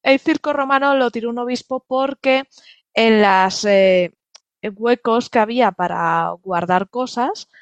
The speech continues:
ahí, pues, vi-, había gente, pues, que vivía allí, aprovechaba esos huequitos y, eh, había mujeres de mala vida y tal, y dijo el hombre que eso era un lugar de vicio y tiró el circo romano.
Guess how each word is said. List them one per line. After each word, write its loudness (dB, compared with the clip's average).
ahí, 0
pues, -10
vi-, -14
había 0
gente, -2
pues, -10
que -6
vivía -4
allí, -2
aprovechaba -2
esos -8
huequitos -8
y, 2
eh, 2
había 0
mujeres -10
de -8
mala -2
vida 2
y 0
tal, 4
y -6
dijo -6
el -6
hombre -8
que -4
eso -6
era -8
un -12
lugar -4
de -2
vicio -2
y -2
tiró -4
el -8
circo -20
romano. -20